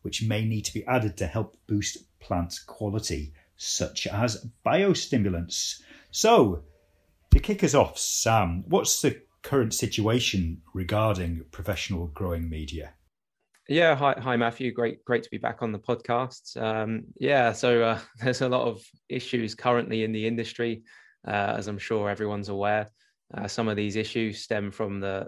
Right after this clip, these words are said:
Speaker 2: the current global market situation. Uh, I won't mention the fuel crisis, um, but others are a bit closer to home. Um, th-, the main drive in the industry, uh, is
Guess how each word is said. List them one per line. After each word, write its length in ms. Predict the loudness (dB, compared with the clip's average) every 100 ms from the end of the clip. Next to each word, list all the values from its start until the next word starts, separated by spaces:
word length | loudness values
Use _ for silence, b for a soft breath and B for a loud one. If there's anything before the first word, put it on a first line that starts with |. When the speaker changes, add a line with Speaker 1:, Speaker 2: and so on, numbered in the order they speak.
| -12
Speaker 2:
the 60 |
current 340 | -4 -2 -2 -4
global 300 | -4 -2 -2
market 420 | 0 -2 -4 -8
situation. 760 | -8 -4 0 0 0 -4 -8 -8 -12
Uh, 100 | -12 -6
I 100 | -2
won't 220 | -2 0
mention 300 | -2 -4 -6
the 60 | -6
fuel 200 | -4 -4
crisis, 500 | -4 -6 -8 -12 -14 _ b b b -6
um, 380 | -2 -2 -2 0
but 120 | 4
others 260 | 4 4
are 200 | 2 4
a 40 | 2
bit 160 | 0
closer 300 | 0 -2 -2
to 100 | -8
home. 280 | -2 -2 -2 -8 _ b b b -6
Um, 500 | 0 0 0 -2 -8
th-, 140 | -10 -4
the 60 |
main 340 | 0 0 0 0
drive 400 | 2 4 2 2
in 100 | 0
the 200 | 0 0
industry, 640 | 0 -4 -4 -4 -4 -8 _ -8
uh, 300 | -4 -2 -2
is 180 | -4